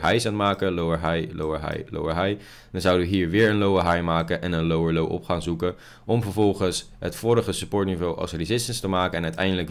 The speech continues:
wel die twaalf K gaan testen, eh, hier, wat de high van tweeduizend zeventien is. Dat zie ik nog steeds als het beste, of tenminste als het meest mogelijke, eh, scenario voor Bitcoin op dit moment.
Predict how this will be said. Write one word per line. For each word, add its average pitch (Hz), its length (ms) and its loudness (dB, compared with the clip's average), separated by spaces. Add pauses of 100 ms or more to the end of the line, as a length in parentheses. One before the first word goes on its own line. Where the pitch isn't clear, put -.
wel 90 220 2
die 92 100 -2
twaalf 85 400 0
K - 60 -6
gaan 80 340 0
testen, 82 440 -2 (420)
eh, 85 120 0
hier, 82 420 2
wat 90 260 0
de 90 180 0
high 87 260 6
van 87 140 -4
tweeduizend 82 420 2
zeventien 101 400 2
is. 65 220 -8
Dat 80 140 -8
zie 113 240 -2
ik 110 60 -2
nog 98 160 -4
steeds 107 320 0
als 87 160 -2
het 82 140 -6
beste, 104 460 -2
of 92 120 -14
tenminste 92 460 -2
als 82 120 -4
het 85 120 -8
meest 95 320 0
mogelijke, 92 580 -2 (520)
eh, 85 300 0
scenario 90 760 2
voor 87 420 2 (200)
Bitcoin 104 640 2
op - 340 -2
dit 98 180 4
moment. 101 520 2